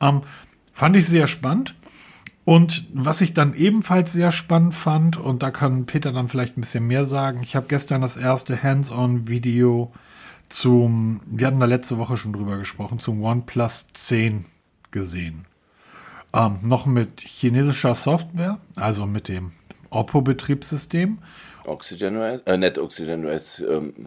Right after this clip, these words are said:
Speaker 2: ach, wie heißt es? Color O S.
Speaker 1: Mhm, genau. Und es ist leider durch und durch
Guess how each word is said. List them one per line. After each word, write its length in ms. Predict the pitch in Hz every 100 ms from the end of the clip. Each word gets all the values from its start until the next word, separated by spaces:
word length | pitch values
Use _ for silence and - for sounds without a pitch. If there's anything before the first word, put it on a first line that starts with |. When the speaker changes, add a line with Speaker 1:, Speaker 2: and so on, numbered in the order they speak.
| - -
Speaker 2:
ach, 180 | 69 73
wie 100 | 92
heißt 160 | 107 95
es? 100 | -
Color 240 | 135 110
O 60 | 78
S. 240 | 78 -
Speaker 1:
Mhm, 240 | 101 104 165
genau. 260 | - 90 87 _ - - - - -
Und 340 | 147 147 - -
es 200 | 120 156
ist 220 | 170 160
leider 400 | 123 135 139 127
durch 400 | 110 131 175 151
und 180 | 143 131
durch 320 | 117 120